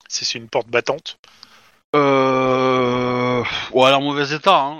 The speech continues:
Speaker 2: Euh, je veux dire, euh, tu mets tes menottes, euh,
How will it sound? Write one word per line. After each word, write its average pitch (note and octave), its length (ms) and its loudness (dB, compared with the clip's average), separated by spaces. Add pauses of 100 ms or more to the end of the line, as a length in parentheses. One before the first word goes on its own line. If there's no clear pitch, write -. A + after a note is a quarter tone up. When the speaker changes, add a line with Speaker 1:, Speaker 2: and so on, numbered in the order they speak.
Speaker 2:
Euh, B2 180 -10
je A2 80 -18
veux B2 100 -16
dire, D3 200 -8
euh, B2+ 240 -4
tu - 180 -10
mets B2+ 80 -6
tes B2+ 100 -8
menottes, C#3+ 420 -2
euh, A#2 480 -4